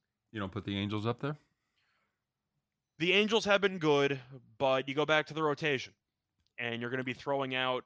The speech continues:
Speaker 2: who in a playoff series? Syndergaard, Sandoval, and, o-, of course, Ohtani's gonna go game one, but, I mean, do you like the Angels pitching staff? Because I still don't like their bullpen either.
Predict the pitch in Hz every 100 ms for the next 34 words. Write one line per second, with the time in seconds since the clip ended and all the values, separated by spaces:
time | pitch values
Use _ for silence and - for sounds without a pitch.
0 | _ - 170 160 139 - 143 120 110 -
1 | 113 98 98 - - - 151 156 156 139
2 | 147 143 143 143 127 - 135 139 143 139
3 | 127 139 135 139 135 127 117 110 104 -
4 | - _ _ _ _ _ - 120 113 147
5 | 185 156 135 156 143 131 120 120 117 113
6 | 110 107 110 135 117 107 98 101 - _
7 | _ _ _ _ _ - 120 123 120 113
8 | 107 _ 123 135 131 117 135 - 185 196
9 | 196 185 208 - 202 - 208 214 - 135
10 | 123 120 - 156 147 139 143 139 127 143
11 | 147 139 151 131